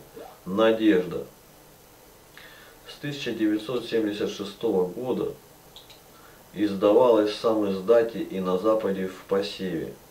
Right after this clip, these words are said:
Арестована четвертого августа тысяча девятьсот восемьдесят второго года. Первого апреля тысяча девятьсот восемьдесят третьего года привоговори-,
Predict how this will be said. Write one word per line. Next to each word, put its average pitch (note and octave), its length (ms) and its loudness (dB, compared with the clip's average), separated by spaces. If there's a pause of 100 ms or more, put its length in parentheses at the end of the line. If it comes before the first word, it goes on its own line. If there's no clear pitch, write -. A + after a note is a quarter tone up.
(400)
Арестована B2 720 4
четвертого A#2 720 0
августа G2+ 600 0
тысяча A2 320 -6
девятьсот F#2+ 420 -6
восемьдесят F#2 480 -8
второго F#2+ 480 -2
года. F2 380 -8 (840)
Первого C3 400 6
апреля C3+ 360 2
тысяча A#2 340 -4
девятьсот G#2+ 420 0
восемьдесят G2 520 -4
третьего A2 400 -2
года G#2 360 -2
привоговори-, F#2+ 840 0